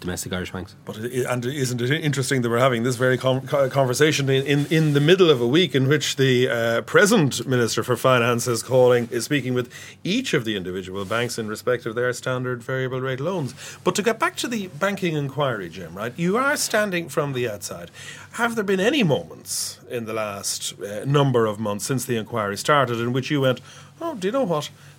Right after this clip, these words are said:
Speaker 2: That was something I didn't know about," or "That casts a new light on it," or "That's interesting," or, you know, have,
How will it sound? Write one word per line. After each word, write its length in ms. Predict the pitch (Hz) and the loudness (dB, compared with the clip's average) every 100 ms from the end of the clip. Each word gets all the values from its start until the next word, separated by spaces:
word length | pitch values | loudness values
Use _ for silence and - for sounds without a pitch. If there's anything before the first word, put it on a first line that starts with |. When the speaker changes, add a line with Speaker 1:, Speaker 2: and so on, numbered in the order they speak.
| - | 2
Speaker 2:
That 160 | 180 | 2
was 80 | 160 | 2
something 260 | 165 139 131 | 2 2 2
I 140 | 123 | 2
didn't 240 | 147 196 | 2 2
know 180 | 175 160 | 6 6
about," 300 | 151 147 143 - | 6 6 2 0
or 100 | 113 | 0
"That 260 | 127 127 - | 2 2 0
casts 460 | - 127 123 - | -4 -2 -2 -4
a 80 | 117 | -4
new 260 | 127 180 175 | 0 2 2
light 380 | 170 170 165 | 4 4 4
on 240 | 156 156 156 | 4 4 4
it," 140 | - - - - - | 0 -6 -16 -12 2
or 480 | 139 143 139 135 | 6 8 10 8
"That's 280 | 131 156 147 | 6 4 4
interesting," 760 | 208 180 - 170 - 160 160 147 | 0 0 2 0 2 2 4 2
or, 720 | 147 135 135 135 131 131 131 | 4 6 8 8 8 8 6
you 80 | 220 | 4
know, 160 | 202 | 4
have, 240 | 180 185 | 6 4